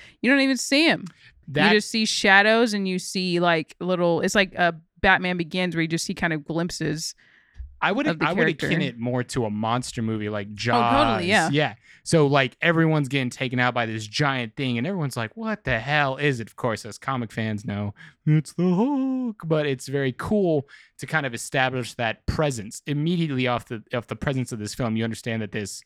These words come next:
Speaker 2: Hulk is uncontainable, basically.
Speaker 1: Mm-hmm.
Speaker 2: And I, I really think they established his presence well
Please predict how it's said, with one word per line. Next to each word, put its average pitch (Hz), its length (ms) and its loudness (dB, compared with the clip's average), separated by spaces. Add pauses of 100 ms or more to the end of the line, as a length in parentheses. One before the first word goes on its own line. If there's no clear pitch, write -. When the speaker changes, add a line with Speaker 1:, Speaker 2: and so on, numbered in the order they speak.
(480)
Speaker 2:
Hulk 123 300 -2
is 104 180 -6 (140)
uncontainable, 117 760 -2
basically. - 460 -10 (480)
Speaker 1:
Mm-hmm. 190 160 0
Speaker 2:
And 117 260 2
I, 110 120 -4 (100)
I - 80 -2
really 117 320 -2
think 117 220 -4
they 110 140 -2
established 107 540 -6
his 107 120 -10
presence 123 420 -4
well 113 180 -4